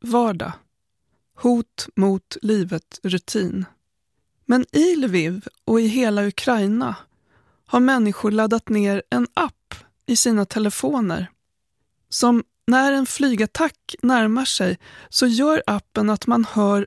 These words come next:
Luke Skywalkers röst ur sin telefon. "Uppmärksamhet! Flyglarm! Gå till närmaste skyddsrum", säger skådespelarens röst på engelska.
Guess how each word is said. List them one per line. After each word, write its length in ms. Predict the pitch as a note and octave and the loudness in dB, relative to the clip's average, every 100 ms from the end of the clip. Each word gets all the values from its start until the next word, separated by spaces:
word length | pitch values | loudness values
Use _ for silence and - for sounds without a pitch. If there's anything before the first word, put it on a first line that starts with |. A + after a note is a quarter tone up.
| - | -2
Luke 420 | G3+ A3+ A#3 - | 2 2 2 -2
Skywalkers 960 | - - B3+ D4+ B3 E3+ E3 - F3 - | -2 0 0 0 0 -2 -4 -4 -4 -2
röst 560 | D#3+ D#3 - - - - - | -2 -4 -6 -8 -16 -10 0
ur 200 | G#3+ F#3 | 0 2
sin 260 | - F3+ | 0 0
telefon. 680 | F3+ F#3+ F#3 - C#4+ D3+ D3+ - _ _ _ _ _ _ _ _ - - - _ _ _ _ - | -2 -2 -4 -4 -4 -4 -6 -12 _ _ _ _ _ _ _ _ -20 -20 -20 _ _ _ _ 2
"Uppmärksamhet! 1300 | C4 - - A3 G3+ - A3 C4 F#3 E3 _ - - _ _ - | 2 2 2 2 4 4 4 4 0 -6 _ -20 -20 _ _ -12
Flyglarm! 1000 | - - B3 A3+ F3+ G#3 A3+ F#3+ - F3+ _ _ _ _ _ _ _ | -6 2 4 4 0 2 2 2 -2 -8 _ _ _ _ _ _ _
Gå 280 | A#3+ C4 C4+ | 2 4 2
till 460 | - - G#3+ G3+ - | 0 0 0 0 -2
närmaste 680 | A3 A#3+ A3 F#3 F#3 - F#3+ | 2 2 4 2 0 -2 -2
skyddsrum", 720 | - G#3 D#3+ - G3 - F3 _ _ _ _ - | 0 -2 -2 -4 -2 -2 -6 _ _ _ _ -6
säger 400 | - G3 F#3+ F#3 | -2 0 0 0
skådespelarens 1040 | - - A3 F3 F3 - F#3+ F3+ F3+ - | -2 0 0 0 -2 -2 -2 0 0 -2
röst 480 | E3+ D#3+ - - - | -2 -2 -4 -6 -10
på 100 | - | -4
engelska. 580 | F3+ D#3+ F3 - - | -4 -4 -6 -6 -8